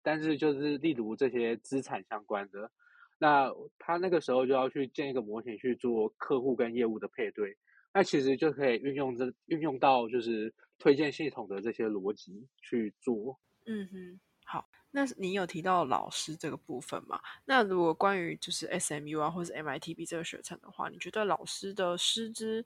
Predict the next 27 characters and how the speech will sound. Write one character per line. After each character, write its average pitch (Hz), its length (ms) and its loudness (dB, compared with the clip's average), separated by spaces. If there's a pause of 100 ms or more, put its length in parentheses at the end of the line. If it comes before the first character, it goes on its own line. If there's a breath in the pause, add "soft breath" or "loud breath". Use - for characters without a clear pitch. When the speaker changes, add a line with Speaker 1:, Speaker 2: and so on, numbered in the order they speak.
(120)
Speaker 2:
整 165 120 -6
个 165 80 -8
状 170 200 -2
况 - 180 -6
是 - 140 -6
如 - 120 -14
何 - 280 -16
的？ - 120 -16 (540)
Speaker 1:
就 226 100 6
是 208 260 8
他 254 380 2
会 214 360 4
有 123 160 2
一 147 80 2
些 156 160 -4
老 117 180 -2
师 123 240 -2
是 127 200 -4
在 123 420 -4
学 110 240 -2
校 151 200 2
里 110 100 -2
面 117 220 -6
做 120 160 2
研 95 280 -4
究 101 280 2
的， 110 80 -20